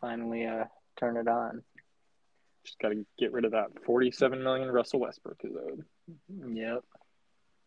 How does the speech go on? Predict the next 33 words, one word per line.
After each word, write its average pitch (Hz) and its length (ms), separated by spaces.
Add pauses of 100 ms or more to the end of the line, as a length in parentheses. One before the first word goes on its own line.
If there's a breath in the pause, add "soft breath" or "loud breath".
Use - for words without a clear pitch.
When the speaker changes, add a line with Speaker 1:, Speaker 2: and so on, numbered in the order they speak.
(1120)
Speaker 2:
It's - 100
crazy. 113 560
Him 139 120
and 135 120
John 123 240
Wall 110 240
will 104 120
be 113 140
the - 120
second 120 500
and 117 200
third 104 280 (140)
highest 104 380
paid 104 240
players - 500 (160)
<laughs> - 160
in 131 80
the - 100
N 123 120
B 117 120
A - 80
Speaker 1:
That 127 140
Speaker 2:
next 123 160
Speaker 1:
is, 113 120
Speaker 2:
season. - 320 (200)
Speaker 1:
that 123 180
is 117 240
nuts. 107 720 (220)
That - 120
is 110 160 (100)
absolute 104 580 (400)
Speaker 2:
Insane. 131 600 (160)
Speaker 1:
craziness. 113 840